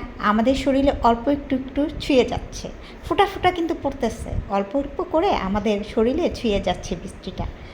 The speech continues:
ভালো লাগতেছে এমন একটা অনুভব, যদিও প্রচণ্ড রকম শীত, তারপরেও কিন্তু আমি বৃষ্টিতে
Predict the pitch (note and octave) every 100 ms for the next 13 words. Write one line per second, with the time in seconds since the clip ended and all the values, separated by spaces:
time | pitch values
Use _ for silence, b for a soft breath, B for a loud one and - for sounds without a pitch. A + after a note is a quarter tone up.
0 | B - C#4 C4 C#4 C4 C4+ G#3+ G3+ F#3+
1 | F#3+ F#3+ - G#3 F#3 F#3 F#3 - - -
2 | G3+ G3 A#3+ D4+ C#4+ D4 D#4 D#4+ C#4 A3
3 | A#3 B3 - F3+ - B B B B G3+
4 | G#3+ - E4+ G4 F#4+ F4+ E4 D#4 C4+ C#4
5 | C#4 D#4+ - A3